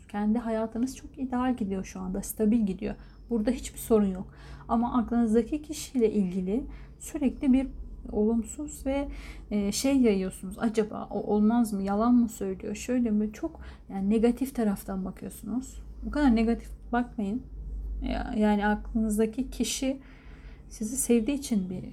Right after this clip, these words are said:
teklifi, e, bulunacak. Belki ikinci kez dediğim gibi teklif edecek. Biraz kendi içinize dönün. E, vicdanınızla, hani içgüdülerinizle karar verin.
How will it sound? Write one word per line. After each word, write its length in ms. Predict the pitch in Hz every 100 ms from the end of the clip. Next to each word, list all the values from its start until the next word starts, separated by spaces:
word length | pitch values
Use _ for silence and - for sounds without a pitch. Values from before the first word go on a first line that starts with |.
| -
teklifi, 400 | 190 185 190 185
e, 480 | - - - 196 190
bulunacak. 580 | 196 196 190 185 254 - - 214
Belki 260 | 214 240
ikinci 420 | 226 240 220 220
kez 240 | 214 185 -
dediğim 260 | 185 185
gibi 140 | 208 202
teklif 380 | 220 185 202 196
edecek. 420 | 185 - 254 262 - - - - - - - - - - - - - - - - 285
Biraz 260 | 285 269
kendi 300 | - 247 240
içinize 460 | 262 254 226 262 254
dönün. 320 | 190 190 226 - - - - - - - - -
E, 400 | 202 196 196 185 180 208 208
vicdanınızla, 920 | 202 196 214 214 214 233 208 185 -
hani 220 | 190 190
içgüdülerinizle 920 | - - - 214 190 202 208 220 196 180
karar 360 | 190 190 185
verin. 220 | 196 240